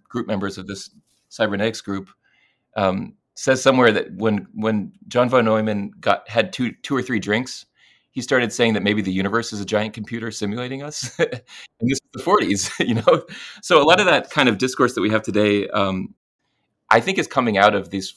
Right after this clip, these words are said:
nineteen forties people, not the nineteen fifties people who are actually responding to it.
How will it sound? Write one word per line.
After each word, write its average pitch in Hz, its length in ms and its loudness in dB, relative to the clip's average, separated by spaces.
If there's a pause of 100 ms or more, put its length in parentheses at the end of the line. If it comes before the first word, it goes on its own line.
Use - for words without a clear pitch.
(140)
nineteen 113 260 -2
forties 170 380 -2
people, 104 320 -6
not 107 220 2
the 107 80 -8
nineteen 95 260 -4
fifties - 380 -12
people - 320 -16
who 101 80 -8
are 101 260 -2
actually 104 240 -10
responding 98 480 -8
to 104 140 -12
it. - 160 -12